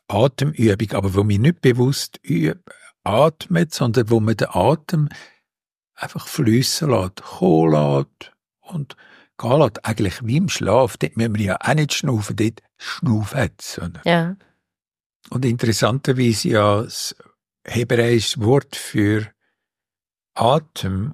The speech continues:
Speaker 1: und Wind ist das gleiche Wort wie für Geist.
Speaker 2: Der Ruach, oder?
Speaker 1: Ruach,
Speaker 2: Genau.
Speaker 1: absolut. Und irgendwo so in ein Geschehen lassen hineinkommen,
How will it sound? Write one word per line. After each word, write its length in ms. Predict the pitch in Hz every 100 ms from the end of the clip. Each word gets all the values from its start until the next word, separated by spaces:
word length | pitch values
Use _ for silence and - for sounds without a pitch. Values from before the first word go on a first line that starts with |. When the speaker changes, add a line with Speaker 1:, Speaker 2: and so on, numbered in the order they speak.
| -
Speaker 1:
und 260 | - 98 113
Wind 340 | 113 151 117
ist 160 | 123 -
das 180 | 104 -
gleiche 340 | 113 120 123
Wort 380 | 113 107 104 -
wie 200 | 92 95
für 220 | 104 -
Geist. 680 | - 113 143 101 95 - - -
Speaker 2:
Der 100 | 180
Ruach, 480 | 180 175 139 117 104
oder? 180 | 143 139
Speaker 1:
Ruach, 400 | - 71 - -
Speaker 2:
Genau. 120 | 123
Speaker 1:
absolut. 600 | 143 165 160 - 127 120 - - - _ - - -
Und 300 | - 139 - -
irgendwo 720 | 131 165 160 156 131 135 143 _ - 107
so 260 | - 127
in 240 | - 131 123
ein 120 | 113 - - -
Geschehen 720 | - 101 - 123 131 123 165 143
lassen 640 | 135 127 - - - 120
hineinkommen, 600 | 131 131 120 - 104 98